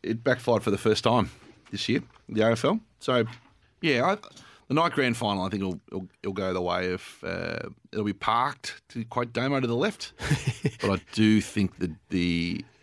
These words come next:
Speaker 1: uh, drip-fed fixture will need some review.
Speaker 2: Well, we've still got the round five fixture to be drip-fed. That, that
Speaker 1: Oh,
Speaker 2: will
Speaker 1: yeah.
Speaker 2: be drip-fed before
Speaker 1: Yep.
Speaker 2: the full fixture, I would have thought.
Speaker 1: Yep.
Speaker 2: That, that, that being the, the magic round concept
Speaker 1: The name.
Speaker 2: fixture.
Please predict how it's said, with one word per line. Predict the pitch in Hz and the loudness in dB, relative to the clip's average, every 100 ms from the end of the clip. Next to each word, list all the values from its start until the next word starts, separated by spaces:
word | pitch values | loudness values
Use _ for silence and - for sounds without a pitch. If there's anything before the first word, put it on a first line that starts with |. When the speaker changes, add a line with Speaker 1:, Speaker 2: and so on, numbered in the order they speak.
| _ - | _ -8
Speaker 1:
uh, | 62 65 | -4 -4
drip-fed | 95 - - 90 82 | -4 -6 -4 -4 -4
fixture | 95 - 90 | -4 -2 0
will | |
need | 87 92 | 0 0
some | - 87 | 0 -2
review. | 87 87 85 - _ _ _ _ 120 | -2 -2 -4 -6 _ _ _ _ -2
Speaker 2:
Well, | 120 123 | 0 0
we've | 113 - 131 - | -2 -2 0 0
still | 147 | 0
got | 170 190 | 0 -2
the | - | 0
round | 120 113 | 0 0
five | - 90 104 113 110 | 0 -2 0 -2 -4
fixture | - - 110 - 92 | -6 -4 -4 -2 -2
to | 85 | -2
be | 82 85 80 73 | 0 0 -2 -4
drip-fed. | - 95 - 76 104 | -4 -4 -2 -6 -2
That, | 113 | 2
that | 120 127 | 2 2
Speaker 1:
Oh, | |
Speaker 2:
will | 123 | 2
Speaker 1:
yeah. | |
Speaker 2:
be | 104 98 | 2 2
drip-fed | 104 - 98 | 0 2 0
before | 90 87 101 95 | 0 0 0 2
Speaker 1:
Yep. | |
Speaker 2:
the | 92 87 82 - | 2 2 -2 -8
full | - 107 | -2 -2
fixture, | - 92 90 | 0 -2 0
I | |
would | 85 | -2
have | |
thought. | - 87 | -2 -2
Speaker 1:
Yep. | 107 | 2
Speaker 2:
That, | 131 | 2
that, | 143 | 4
that | 143 - | 2 4
being | 127 113 107 | 4 4 4
the, | 98 90 | 2 2
the | 101 | 2
magic | 98 104 95 101 | 4 2 2 0
round | 95 87 82 | 2 0 -2
concept | - 95 - 101 | -2 -2 0 0
Speaker 1:
The | 104 | 0
name. | 104 | 0
Speaker 2:
fixture. | 110 95 | 0 0